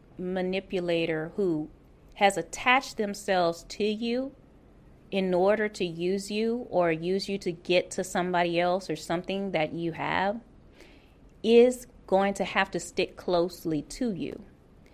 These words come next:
Um, this is how they mimic you, and this is how they build your trust enough to have access to the other thing. So you are just a stepping stone, okay? You're s-, you're a stepping stone. You're a middleman that they're using.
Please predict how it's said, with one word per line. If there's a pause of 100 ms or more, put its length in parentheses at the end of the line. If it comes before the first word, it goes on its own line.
(380)
Um, (180)
this
is
how
they
mimic
you,
and
this
is
how
they
build
your
trust
enough
to
have
access
to
the
other
thing. (880)
So
you
are
just
a
stepping
stone,
okay?
You're
s-,
you're
a
stepping
stone.
You're
a
middleman
that
they're
using.